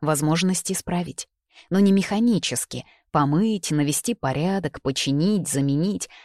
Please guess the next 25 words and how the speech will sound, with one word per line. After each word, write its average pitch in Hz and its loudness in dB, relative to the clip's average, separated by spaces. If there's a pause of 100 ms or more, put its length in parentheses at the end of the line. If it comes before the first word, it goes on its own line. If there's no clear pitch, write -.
(120)
а 190 -4
с - -4
пониманием, 202 2
что 208 0
вы 139 0
чините 208 2
и 143 4
меняете 151 0
внутри 143 0
себя. 180 -6 (840)
Иначе 208 4
все - -2
магические 185 0
уборки, 160 -4 (180)
операции 208 0
по 135 -4
расхламлению, 156 0
наведение 175 2
порядка 139 -2
путем 175 0
правильного 151 0
складывания 143 0
и 131 0
расположения 135 0
вещей — 214 -4